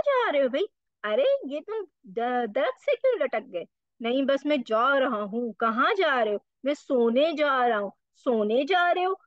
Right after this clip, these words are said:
सोने क्यों जा रहे हो?" "अरे नहीं भाई, मैं सोने जा रहा हूँ।" "अच्छा, सोने जा रहे हो?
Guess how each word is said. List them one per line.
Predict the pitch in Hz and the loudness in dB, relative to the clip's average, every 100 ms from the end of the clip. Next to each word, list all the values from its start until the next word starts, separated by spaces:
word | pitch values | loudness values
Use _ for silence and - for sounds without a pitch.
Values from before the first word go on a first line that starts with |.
| _ | _
सोने | - 381 381 494 | -4 -2 0 0
क्यों | 370 403 | 0 -2
जा | 359 339 320 | 0 0 2
रहे | 311 | 4
हो?" | 311 - _ _ | 2 0 _ _
"अरे | 247 294 | -2 -2
नहीं | 311 285 320 | 0 -2 -2
भाई, | 294 294 | -4 -6
मैं | 339 330 | -4 -6
सोने | - 254 233 247 285 | -2 0 2 2 2
जा | 277 247 | 2 2
रहा | 208 185 | 2 0
हूँ।" | 185 - | -6 -10
"अच्छा, | - - - 381 415 _ _ | -10 -6 0 2 2 _ _
सोने | 302 226 226 320 | -2 2 2 2
जा | 339 330 | 2 2
रहे | 311 | 2
हो? | 311 | 2